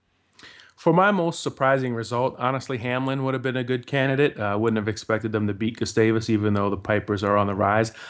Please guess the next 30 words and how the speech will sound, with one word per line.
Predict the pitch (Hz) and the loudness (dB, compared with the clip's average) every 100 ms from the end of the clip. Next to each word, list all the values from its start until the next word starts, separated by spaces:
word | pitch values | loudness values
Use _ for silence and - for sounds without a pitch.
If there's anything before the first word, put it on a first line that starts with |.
| - | -4
But | - | 0
how | 143 | 2
about | 165 156 | 4 2
Merchant | 120 143 143 143 | 2 -2 -4 -8
Marine | 120 101 107 127 151 135 | -8 -8 -8 -8 -10 -10
hanging | 123 110 101 | -8 -6 -8
fifty-five | - 131 123 120 - 113 113 110 | -6 -8 -6 -8 0 2 2 0
on | 104 | 0
Rochester? | 107 113 - 120 113 117 123 - - _ - | 0 0 -2 -6 -6 -10 -10 -16 -20 _ 2
Four | 175 | 4
hundred | 180 160 | 4 0
three | 147 139 | -4 -2
rushing | 127 131 135 | -2 -2 -4
yards, | 123 127 123 - | -4 -2 -2 -2
five | 123 127 127 | 0 0 0
hundred | 131 120 | -4 -4
and | 117 | -6
seventy-nine | - 120 117 113 110 | -4 -4 -2 -2 -2
total | 104 127 131 131 | -4 -4 -2 0
yards. | 131 127 123 127 - - - _ - | 0 0 0 -4 -10 -14 -20 _ -20
It's | - - | -6 0
just | 165 - - - | 2 0 -6 -4
not | 143 151 151 | 0 0 0
the | |
type | - 151 135 | -2 -4 -2
of | |
numbers | 131 135 135 117 | -2 -2 -2 -4
you | 113 | -6
think | - 131 117 | -4 -2 0
of, | 110 104 | -2 -2